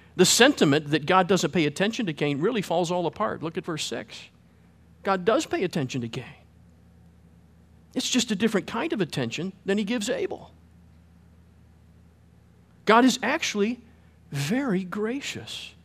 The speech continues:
to Cain. God sees Cain's heart, which is against him, and he gives Cain attention anyway. God does three things for Cain. He,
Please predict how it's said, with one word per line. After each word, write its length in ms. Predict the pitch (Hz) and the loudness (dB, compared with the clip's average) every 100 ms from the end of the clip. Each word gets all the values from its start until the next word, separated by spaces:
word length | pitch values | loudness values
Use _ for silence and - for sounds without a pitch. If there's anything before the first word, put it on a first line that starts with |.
| - - - - - _ _ _ | -20 -20 -20 -20 -20 _ _ _
to 120 | - | -12
Cain. 500 | 208 - 262 285 151 - - - - - - - - - - | -10 -6 -6 -6 -10 -16 -20 -20 -20 -20 -20 -20 -20 -20 0
God 260 | 220 208 | 4 4
sees 420 | 180 - 277 339 - | 4 2 2 2 2
Cain's 460 | - 262 214 170 | 2 4 6 4
heart, 600 | - 170 123 90 - - - - - - - - - - - - | 2 0 -2 -4 -8 -10 -10 -20 -20 -20 -20 -20 -20 -20 -20 -10
which 160 | - 156 | -4 2
is 100 | 175 | 4
against 440 | 160 160 160 - | 4 4 2 0
him, 220 | 147 82 - - - - | -4 -6 -12 -20 -8 4
and 160 | 240 | 8
he 140 | 220 247 | 8 6
gives 300 | 262 294 - | 2 0 0
Cain 240 | 294 302 | 0 0
attention 520 | 262 269 285 - 302 - | 0 -2 0 0 -2 -2
anyway. 580 | 262 339 339 170 - - - - - _ - - _ - - _ _ - | -2 2 2 2 -2 -12 -18 -20 -20 _ -20 -20 _ -20 -20 _ _ -4
God 180 | 277 | -2
does 220 | 247 285 - | 2 2 0
three 240 | 285 285 | 2 2
things 320 | - 285 277 | 4 2 2
for 160 | - 175 | 2 0
Cain. 320 | - 147 123 | 2 2 4
He, 180 | 165 | 0